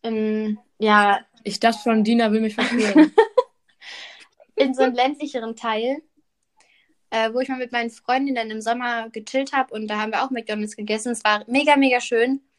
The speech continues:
Speaker 1: Total geiler Ausblick. Ich glaub, das kannst du auch so unterschreiben.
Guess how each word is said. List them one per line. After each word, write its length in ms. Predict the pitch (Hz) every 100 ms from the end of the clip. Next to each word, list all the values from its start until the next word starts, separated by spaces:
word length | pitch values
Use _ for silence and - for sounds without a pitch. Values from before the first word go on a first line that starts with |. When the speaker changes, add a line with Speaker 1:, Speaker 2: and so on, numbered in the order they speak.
| _ _
Speaker 1:
Total 320 | - - 240 233
geiler 320 | 233 233 -
Ausblick. 360 | 240 - 233
Ich 40 | 226
glaub, 140 | 208
das 100 | 208
kannst 200 | - 214
du 40 | 208
auch 80 | 208
so 100 | 220
unterschreiben. 680 | 214 208 214 220 220 269